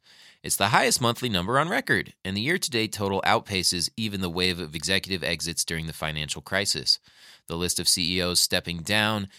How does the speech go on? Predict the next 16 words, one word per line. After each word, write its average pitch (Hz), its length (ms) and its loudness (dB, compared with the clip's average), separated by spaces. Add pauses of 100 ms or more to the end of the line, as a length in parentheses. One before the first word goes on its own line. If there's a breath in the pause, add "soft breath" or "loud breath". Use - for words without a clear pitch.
(120)
includes 92 500 -2
some 92 340 2
who 90 100 -4
have 82 120 -4
left 87 280 -2
amid 82 280 -4
controversy. 92 800 -2
McDonald's 92 520 -2
announced 87 340 -2
on 85 100 -4
Sunday 117 380 2
it 87 60 -2
was 85 120 -2
separating 135 560 2
Steve 165 440 -2
Easterbrook 104 640 0